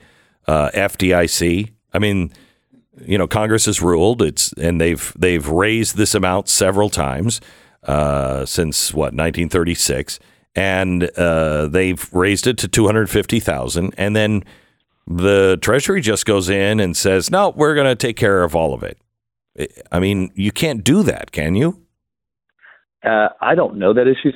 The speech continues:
Speaker 2: super well, but I can say this. It, it's, it's, it fits the pattern of exactly what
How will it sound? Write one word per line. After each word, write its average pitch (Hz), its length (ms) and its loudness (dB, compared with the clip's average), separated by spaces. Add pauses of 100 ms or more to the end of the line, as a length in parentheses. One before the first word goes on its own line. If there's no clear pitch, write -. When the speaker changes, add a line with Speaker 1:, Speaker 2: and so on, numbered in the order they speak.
Speaker 2:
super 143 220 0
well, 156 180 2
but 117 160 2
I 110 120 2
can 104 160 0 (100)
say 98 140 4
this. 95 340 4
It, 101 180 2
it's, 110 180 2 (120)
it's, 110 160 2 (160)
it 104 200 0 (140)
fits 135 140 0 (100)
the 90 60 -2
pattern 107 420 2
of 87 100 2 (120)
exactly 101 440 0
what 101 200 4